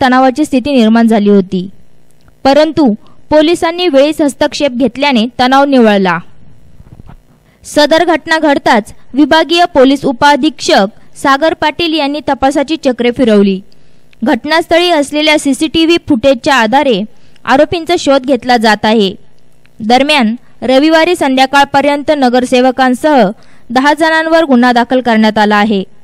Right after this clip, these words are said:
भांदवी कलम एकशे त्रेचाळीस, एकशे सत्तेचाळीस, चारशे सत्तावीस, चारशे एक्कावन्न, चारशे चोपन्न, पाचशे सात असे कलम लावण्यात आले आहेत.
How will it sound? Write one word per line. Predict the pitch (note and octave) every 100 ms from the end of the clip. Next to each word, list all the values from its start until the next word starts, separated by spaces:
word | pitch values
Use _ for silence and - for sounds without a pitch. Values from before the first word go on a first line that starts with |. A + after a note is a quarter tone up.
| -
भांदवी | C4+ C4+ C#4+ D#4+ F#4
कलम | - C#4+ C#4+
एकशे | C4+ C#4 D4
त्रेचाळीस, | C#4 C#4+ - D4+ G3+ A3 - - - -
एकशे | - - D#4+
सत्तेचाळीस, | C#4 A#3 D4 D#4 C4 A3+ -
चारशे | C4 C4 C#4 D#4
सत्तावीस, | C4 A3 D4 C#4+ A3 G#3+ - -
चारशे | C4+ C4 C#4+
एक्कावन्न, | C4 - D4 D4+ C#4 G#3+ F3+ - - - - _ _ -
चारशे | C4 C4+ D#4+
चोपन्न, | C4+ B3+ B3 D#4 D4+ C4+ F3+ G#3 - - - - _ _ _ _
पाचशे | C4+ C#4+ D#4
सात | D4+ D#4 C#4 G3+ - - -
असे | B3+ C4+ E4
कलम | E4 E4+ E4+
लावण्यात | C4+ A#3 A3+ A3
आले | A3
आहेत. | G#3+ G#3+ G3+